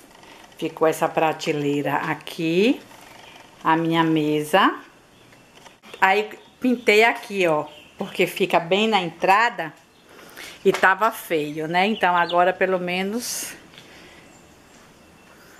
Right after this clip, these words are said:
eu acho que ficou bem legal essa mudança, porque ficou com espaço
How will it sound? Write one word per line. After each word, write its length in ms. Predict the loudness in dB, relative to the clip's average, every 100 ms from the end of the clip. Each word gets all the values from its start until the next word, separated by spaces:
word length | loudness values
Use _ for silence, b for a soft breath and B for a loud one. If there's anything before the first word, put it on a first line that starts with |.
| B B B
eu 120 | 4 4
acho 240 | 4 -4
que 80 | -8
ficou 340 | -8 2 2
bem 260 | 2 2 4
legal 640 | 4 2 2 2 2 0 0
essa 400 | 0 0 -2 -2
mudança, 920 | -4 -8 -4 -4 -2 -4 0 0 0 -4 -20 -20 -10
porque 480 | -8 -8 -2 0 0
ficou 480 | 0 -6 0 4 4
com 140 | 2
espaço 840 | -6 -6 -2 2 2 0 -6 -10